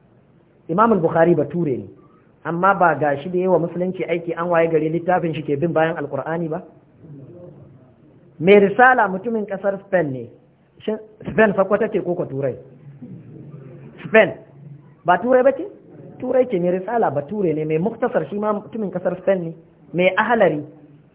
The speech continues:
Mun fahimci wannan? Duk baki ɗaya waɗannan malamai da suke littafan nan namu na fiqihu, daga mai iziya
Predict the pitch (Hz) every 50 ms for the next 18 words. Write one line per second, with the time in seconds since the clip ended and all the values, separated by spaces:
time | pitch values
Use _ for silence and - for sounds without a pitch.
0 | _ _ _ _ _ _ _ _ _ _ _ _ _ _ _ _ _ _ _ _
1 | _ _ - 165 208 226 226 220 196 190 180 196 233 247 262 277 294 - - -
2 | - - - - - - - 131 131 277 311 285 247 277 240 226 226 220 226 220
3 | 226 226 226 226 240 226 220 202 202 208 196 190 185 175 170 170 175 196 202 185
4 | 180 165 170 - 185 165 147 156 151 147 180 190 185 175 170 170 170 165 160 156
5 | 151 151 151 160 - - 165 139 120 110 - - - _ _ _ - 123 127 160
6 | 170 165 175 185 175 180 180 175 175 - - 180 175 151 147 208 254 254 254 240
7 | 226 220 214 214 220 214